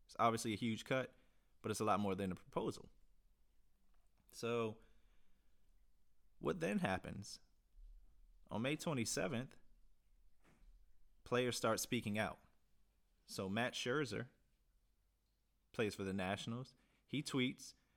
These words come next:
that the players have no reason to engage with the M L B in any further compensation reductions. Now, this position, of course,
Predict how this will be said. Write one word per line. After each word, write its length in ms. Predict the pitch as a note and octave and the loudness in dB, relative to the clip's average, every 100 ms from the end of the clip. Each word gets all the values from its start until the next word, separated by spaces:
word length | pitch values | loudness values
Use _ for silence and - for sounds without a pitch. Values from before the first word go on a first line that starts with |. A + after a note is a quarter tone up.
| _ _ - | _ _ -6
that 60 | |
the 80 | A2+ | -2
players 260 | - C3 B2 | 2 4 4
have 100 | A2 | 4
no 160 | A2+ | 4
reason 320 | D3 D3 D#3+ B2+ | 4 2 0 0
to 140 | B2 | 0
engage 540 | A2 G#2 G#2 G#2 G2 | 2 2 2 2 0
with 160 | A2 G#2 | -2 -2
the 100 | F#2+ | -2
M 200 | G#2 A2 | 0 2
L 100 | A2 | 2
B 320 | G#2+ G#2+ G#2+ | 2 2 0
in 120 | - G2 | 0 0
any 200 | G#2 A2+ | 0 -2
further 540 | - G#2 G#2 G#2 G2+ - - | -2 0 2 2 -2 -4 -2
compensation 720 | G#2 G2 G2 G2 G2+ G2+ F#2 | -2 0 -2 0 0 0 -2
reductions. 760 | F2+ G#2 C3 - - - - _ _ _ _ _ _ _ _ _ _ _ _ _ _ _ _ _ _ _ _ _ _ _ _ _ _ _ _ _ _ - | 0 -2 -2 -8 -14 -18 -20 _ _ _ _ _ _ _ _ _ _ _ _ _ _ _ _ _ _ _ _ _ _ _ _ _ _ _ _ _ _ -6
Now, 120 | B2 | -2
this 180 | G#2 A2+ | 0 0
position, 680 | - G2 A2+ C#3+ A#2+ A2+ A#2+ | 0 2 2 2 0 -2 -4
of 160 | - - | -10 -4
course, 600 | A2+ G#2+ G2+ - - | 0 2 2 -2 -8